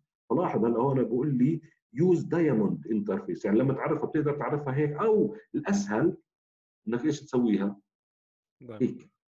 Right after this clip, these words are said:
Speaker 1: يعني هلا عندي أري اسمها إيه آر آر، ملهاش حجم، لسه فاضية، لا، ولا إشي فيها، مش زي الأري العادية لازم يكون مصرح في خمسة،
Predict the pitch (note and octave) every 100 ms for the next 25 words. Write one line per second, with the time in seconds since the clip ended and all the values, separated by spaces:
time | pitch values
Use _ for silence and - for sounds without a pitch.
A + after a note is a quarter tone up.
0 | _ _ _ _ - F2+ G#2+ C3 C#3+ -
1 | G3 - - C3 D3 G#2+ - - A#2 B2+
2 | A2 A2+ F#2+ A2 C#3+ - - - F2 F#2
3 | B2 - A2 G2 C3 G#3+ - - _ _
4 | _ _ _ _ - B2 - F#2+ C3 -
5 | B2+ F2 G2+ C#3+ D3+ D3+ D#3 A#2 - G2
6 | F#2+ G#2+ C3 B2+ C3 C3+ A2+ B2+ A#2 A2+
7 | A2 C3 A2+ C3+ G2+ G2 A2 G#2+ C3+ A#2+
8 | G2 E2